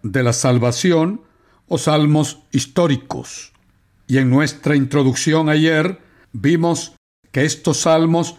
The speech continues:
apelan al pueblo de Dios cuando los animan a que aprendan de su historia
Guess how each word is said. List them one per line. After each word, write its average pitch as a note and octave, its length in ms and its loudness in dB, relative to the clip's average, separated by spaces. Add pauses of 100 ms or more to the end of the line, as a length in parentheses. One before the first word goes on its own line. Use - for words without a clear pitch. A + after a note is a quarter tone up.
(300)
apelan E3 960 -2
al C3 280 -2
pueblo D3+ 440 2
de D#3+ 140 2
Dios D#3+ 420 0 (440)
cuando C3 320 0
los C3 220 0
animan D#3+ 640 2 (260)
a C3 180 -4
que C#3 120 -2
aprendan D#3 600 0
de C3+ 100 0
su C3+ 140 -2
historia D#3 840 0